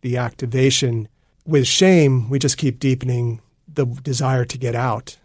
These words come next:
right? And then we get out by diving back into the very habit oftentimes we want to escape, because it makes us momentarily feel good, right? These little satisfactions that we get from things that we're craving or, you know, just spacing out.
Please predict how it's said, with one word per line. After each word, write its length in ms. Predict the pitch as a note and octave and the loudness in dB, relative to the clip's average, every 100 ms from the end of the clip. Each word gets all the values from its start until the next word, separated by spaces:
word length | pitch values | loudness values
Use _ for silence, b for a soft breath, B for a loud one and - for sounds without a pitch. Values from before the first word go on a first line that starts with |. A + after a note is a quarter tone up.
| _ | _
right? 280 | - B2+ A#2 | -10 -6 -4
And 280 | A#2 A#2 A#2 | -4 -6 -8
then 120 | B2 | -6
we 100 | B2 | -6
get 160 | A#2 A#2+ | -4 -4
out 220 | A#2 A#2+ | -4 -4
by 140 | A#2 A#2 | -6 -6
diving 360 | A#2+ A2+ A#2 | -6 -6 -6
back 300 | A2+ A2+ - | -6 -8 -6
into 180 | A#2 A#2+ | -8 -8
the 60 | A#2 | -8
very 240 | A2+ G#2+ | -6 -6
habit 340 | - C3+ C3+ | -6 -4 -2
oftentimes 500 | A2 A2 A#2 A#2 A2+ | -2 -4 -6 -6 -6
we 60 | A#2+ | -6
want 200 | A#2 A2 | -6 -4
to 40 | |
escape, 480 | G#2 - C#3 D3+ - _ _ _ _ | -6 -4 -2 -4 -6 _ _ _ _
because 240 | B2+ D#3 B2+ | -12 -6 -4
it 60 | |
makes 220 | B2 B2 B2 | -2 -2 -4
us 160 | - - | -6 -6
momentarily 760 | C#3 B2 A2+ - E3+ F3+ C3 G#2 | -4 -2 -4 -4 0 2 2 -2
feel 300 | - A#2 G#2 | -6 -8 -6
good, 340 | - G#1+ - _ _ _ _ - | -8 -10 -12 _ _ _ _ -10
right? 240 | A#2 A2 | -8 -8
These 460 | A2+ A2 G#2 - - _ _ _ _ | -6 -6 -6 -10 -16 _ _ _ _
little 240 | C#3 B2 G#2 | -2 -2 0
satisfactions 760 | B2 A2+ - A#2+ A#2 A#2 G#2+ | -2 -2 -2 -4 -4 -4 -6
that 100 | A#2+ | -6
we 120 | A#2 | -8
get 260 | A#2 A#2 - - - | -6 -6 -8 -14 -8
from 180 | B2+ | -8
things 200 | A#2 A#2+ | -6 -6
that 60 | A2+ | -6
we're 100 | B2 | -8
craving 640 | - D3+ C#3 B2 A2+ A2 | -2 2 2 2 -2 -4
or, 280 | A2 A2+ A2 - _ _ _ | -8 -8 -10 -14 _ _ _
you 60 | C3 | -10
know, 140 | B2 | -8
just 300 | B2 A#2+ - _ _ _ - | -6 -6 -8 _ _ _ -14
spacing 460 | - A#2+ - B2 | -4 -2 -2 -2
out. 220 | A#2+ A#2 | -4 -6